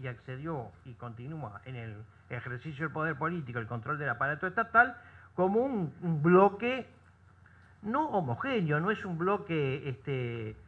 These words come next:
eh, monolítico, no es un bloque que no tenga aristas policromáticas, no, pero es un bloque que sostiene,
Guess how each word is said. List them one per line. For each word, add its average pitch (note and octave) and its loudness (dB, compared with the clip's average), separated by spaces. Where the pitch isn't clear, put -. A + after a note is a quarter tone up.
eh, A2+ -8
monolítico, D3+ -2
no F#3+ 0
es G3 -2
un F3 -2
bloque D#3+ 0
que C#3 -6
no D3 -4
tenga F3 4
aristas C#3+ 0
policromáticas, C3+ -4
no, B3 -4
pero F3+ 4
es F#3+ 0
un A#3+ -4
bloque A3 0
que F#3 -4
sostiene, G3 0